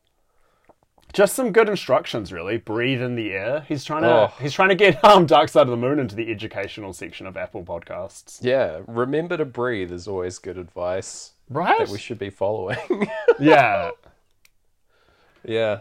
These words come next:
Speaker 1: I nev-, yeah, I've never really, like, it took me years to figure out, like, if you did do a deep breath, you will feel better. Like,
Speaker 2: Yeah.
Speaker 1: that was something that, like,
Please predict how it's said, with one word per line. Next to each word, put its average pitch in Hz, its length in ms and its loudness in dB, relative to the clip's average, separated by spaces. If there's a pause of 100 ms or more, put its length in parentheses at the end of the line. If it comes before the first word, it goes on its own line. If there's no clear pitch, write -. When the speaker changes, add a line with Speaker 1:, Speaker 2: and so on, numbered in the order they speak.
Speaker 1:
I 160 80 4
nev-, 202 240 4 (240)
yeah, 156 560 4
I've 165 140 0
never 220 200 2
really, 196 380 6
like, 175 640 4 (880)
it 170 180 6
took 220 160 -4
me 226 80 -2
years 151 400 2
to 139 100 -6
figure 123 240 -4
out, 110 140 -2
like, 107 160 -10
if 107 100 -10
you 117 80 -6
did 107 300 -8
do 131 180 -4
a 117 60 -4
deep 104 300 -12
breath, 131 340 -10
you 117 140 -6
will 98 180 -8
feel 104 260 -10
better. 90 300 -8 (180)
Like, 107 640 -10
Speaker 2:
Yeah. 339 440 -4
Speaker 1:
that 143 140 0
was 147 140 -4
something 165 440 -4
that, 139 120 0
like, 113 420 -4